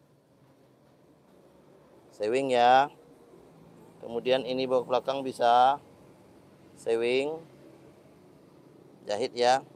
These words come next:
Kemudian setelah dijahit atau luruskan saja bisa sesuai yang Anda inginkan. Oke, seperti itu ya. Setelah itu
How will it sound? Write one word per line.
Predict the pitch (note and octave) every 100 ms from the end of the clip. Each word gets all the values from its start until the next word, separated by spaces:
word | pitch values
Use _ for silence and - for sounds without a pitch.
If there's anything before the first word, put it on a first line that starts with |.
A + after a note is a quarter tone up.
| - - - - - - - - - - - - -
Kemudian | C3 C3+ C#3+ D3+
setelah | C#3+ D3 C#3+ C#3
dijahit | C3+ C3+ B2 C#3 D3 - - -
atau | B2+ - D3+ D#3
luruskan | C3+ C#3+ C#3+ - C#3+
saja | C#3+ C3+
bisa | D3+ C#3 - A#2+ C3 D#3 - _ _ _ _ _ _
sesuai | A2+ - C#3 C#3
yang | C3
Anda | C3 C3
inginkan. | B2+ C3 B2 A#2 G2+ E2+ _ _ _ _ _ _ _ _ _ -
Oke, | A#2 F3
seperti | D#3+ D3+ D3+ E3
itu | E3+
ya. | D3+ C#3+ D#3 - _ - - - - - -
Setelah | C3+ D3 D3
itu | D3 D3 E3 E3 E3+ E3+